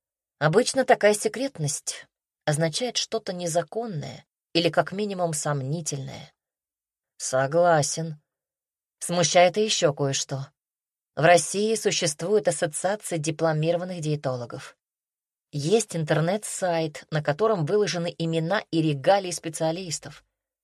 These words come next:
Только вот в этом перечне отсутствует имя Давида Борисовича Губермана. Я обратилась к своему диетологу с просьбой проверить,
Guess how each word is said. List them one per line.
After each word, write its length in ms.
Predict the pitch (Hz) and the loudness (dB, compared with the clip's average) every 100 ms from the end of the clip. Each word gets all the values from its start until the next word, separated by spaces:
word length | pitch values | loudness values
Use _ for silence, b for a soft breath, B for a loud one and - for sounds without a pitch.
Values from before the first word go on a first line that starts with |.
| _ _ - | _ _ -6
Только 280 | 156 147 165 | -4 0 2
вот 200 | 170 156 | 2 0
в 120 | 147 | 0
этом 380 | 185 156 147 147 | 2 2 0 -2
перечне 580 | 196 208 156 - 156 - | -4 -8 -6 -6 -6 -4
отсутствует 880 | 156 151 - 208 160 - 139 143 143 - | -4 -4 -10 -10 -12 -10 -4 -4 -6 -12
имя 400 | 196 160 139 - 147 | -4 0 -2 -2 0
Давида 520 | 170 165 180 147 139 | 2 2 0 -2 -2
Борисовича 800 | 151 156 151 - 147 147 - - | 0 0 -2 -4 -4 -4 -4 -4
Губермана. 760 | 139 151 151 160 165 143 131 - _ _ _ _ _ _ _ _ - | -4 -4 -2 -4 -6 -10 -14 -20 _ _ _ _ _ _ _ _ 6
Я 120 | 185 | 8
обратилась 520 | 185 190 240 196 156 | 8 4 0 -4 -6
к 80 | - | -8
своему 400 | 151 165 185 185 | -2 -2 -2 -2
диетологу 540 | 170 165 226 190 143 | -2 -2 -2 -2 -2
с 80 | 147 | -4
просьбой 460 | 160 180 151 165 151 | 0 0 2 0 2
проверить, 540 | 170 190 202 147 | 0 0 0 0